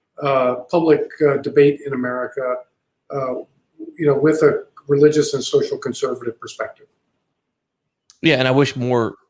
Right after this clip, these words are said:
Speaker 2: um, of the social, uh, religious conservatives would aspire to write at First Things. That would be, <laughs> I think that would be a,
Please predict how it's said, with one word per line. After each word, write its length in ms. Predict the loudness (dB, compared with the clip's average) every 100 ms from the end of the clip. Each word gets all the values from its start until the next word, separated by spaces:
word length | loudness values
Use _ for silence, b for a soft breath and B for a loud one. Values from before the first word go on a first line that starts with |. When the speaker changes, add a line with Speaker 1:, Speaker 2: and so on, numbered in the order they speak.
| -16
Speaker 2:
um, 340 | -10 -8 -8 -8
of 140 | -8
the 100 | -8
social, 720 | -4 -2 -2 -4 -6 -6 -8 _ _ _ _ _
uh, 400 | -8 -6 -6 -8 -10
religious 380 | -4 0 0 -4
conservatives 600 | _ -8 -4 -2 -4 -6
would 80 | -6
aspire 360 | -2 0 0
to 100 | 0
write 240 | 0 -2 -4 _ _ _
at 160 | -4 -4
First 200 | -6 -8
Things. 300 | -10 -12 -6
That 120 | -4
would 80 | 0
be, 80 | 0
<laughs> 0 |
I 80 | 0
think 300 | 2 0 2
that 100 | 2
would 100 | 4
be 140 | 2
a, 180 | 2 -2